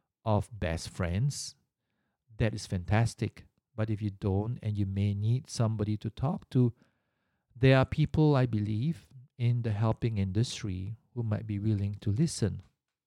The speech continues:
Okay? So you may need to do all of that, and that requires time and space. In this journey, for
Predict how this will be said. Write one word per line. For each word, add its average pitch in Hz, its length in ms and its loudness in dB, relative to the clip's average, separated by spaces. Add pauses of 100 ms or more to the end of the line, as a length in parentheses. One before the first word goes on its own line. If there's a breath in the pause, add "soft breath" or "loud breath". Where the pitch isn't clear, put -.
(340)
Okay? 123 360 0 (500)
So - 120 6
you 151 220 10
may 135 320 8
need 185 220 6 (140)
to 160 80 6
do 180 340 6
all 170 240 8
of 127 140 -2
that, 143 240 4
and 135 200 2
that 160 160 4
requires 143 640 2
time 165 500 2
and 135 280 2
space. - 960 -6 (1040)
In 131 160 4
this 175 260 8
journey, 135 680 6 (140)
for 127 200 4